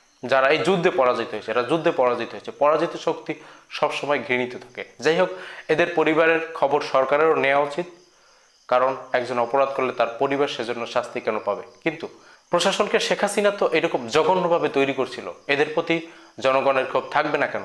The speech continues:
এদেরকে মেরে কেন ঝুলিয়ে রাখা হবে না? এই সমস্ত কারণেই হয়েছে। রাজনীতিতে আগামী এবং বর্তমানে যারা বিদ্যমান রয়েছেন, তাদের একটা বিষয় মাথায় রাখতে হবে, এই আলেপুদ্দিনদের মতো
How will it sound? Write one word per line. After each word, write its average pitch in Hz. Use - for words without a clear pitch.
এদেরকে 127
মেরে 139
কেন 143
ঝুলিয়ে 139
রাখা 127
হবে 107
না? 95
এই 143
সমস্ত 147
কারণেই 117
হয়েছে। 98
রাজনীতিতে 180
আগামী 165
এবং 135
বর্তমানে 139
যারা 135
বিদ্যমান 135
রয়েছেন, 160
তাদের 131
একটা 127
বিষয় 120
মাথায় 123
রাখতে 110
হবে, 120
এই 170
আলেপুদ্দিনদের 196
মতো 208